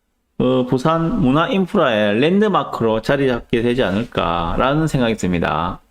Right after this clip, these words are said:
자, 무슨 말씀을 드리고 있는가 하면은 좀 느끼셔야 될 것 같다는 생각이 듭니다. 느끼셔야 합니다. 뭘 느끼게 되느냐? 시에서, 정부에서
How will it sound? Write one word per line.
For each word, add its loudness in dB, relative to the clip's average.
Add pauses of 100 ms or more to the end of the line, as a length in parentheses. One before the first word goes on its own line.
(160)
자, -2
무슨 0
말씀을 2
드리고 2
있는가 0
하면은 0 (120)
좀 0
느끼셔야 0
될 -2
것 -2
같다는 -2
생각이 -2
듭니다. -4 (120)
느끼셔야 0
합니다. -2
뭘 2
느끼게 2
되느냐? -2 (600)
시에서, 0 (480)
정부에서 0